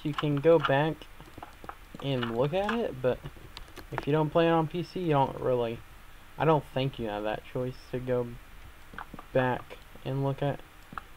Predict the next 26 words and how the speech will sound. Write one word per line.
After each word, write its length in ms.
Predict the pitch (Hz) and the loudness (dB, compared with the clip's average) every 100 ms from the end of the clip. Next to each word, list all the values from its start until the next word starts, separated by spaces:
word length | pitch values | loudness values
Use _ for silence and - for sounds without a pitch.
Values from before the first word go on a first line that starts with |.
| - | -10
that 180 | 139 139 | -4 -2
kind 200 | 151 151 | 0 0
of 80 | 147 | 0
stuff. 300 | - 160 160 - - - - - - - | 0 0 0 -4 -14 -12 -14 -14 -14 -8
I 60 | 165 | -4
mean, 140 | 185 | 0
you 100 | 165 | 2
might 480 | 180 120 127 170 - | 2 4 4 2 -2
be 100 | 180 | 0
able 200 | 190 185 | 2 0
to, 260 | - 208 202 - - - - - - - | -4 -8 -8 -12 -18 -16 -16 -16 -18 -4
but 60 | 151 | 2
I 20 | |
don't 180 | 160 147 | 2 2
think 300 | 143 135 - | 0 -2 -4
you 100 | 117 - - | -8 -10 -8
can. 300 | 127 113 104 - - - - - - - - - - - - - - - - | -4 -4 -6 -8 -12 -16 -18 -20 -20 -20 -20 -20 -20 -20 -20 -20 -18 -18 -4
And 240 | 139 143 143 | 2 4 4
if 260 | 139 - | 2 -2
you 100 | 143 - | -8 -2
can, 460 | 160 165 170 160 - - - - - | 2 4 4 0 -6 -16 -18 -16 -4
tell 120 | 131 | 0
me 100 | 131 | 2
in 120 | 135 | 2
the 80 | 131 | 2
down, 320 | 131 135 135 | 2 2 0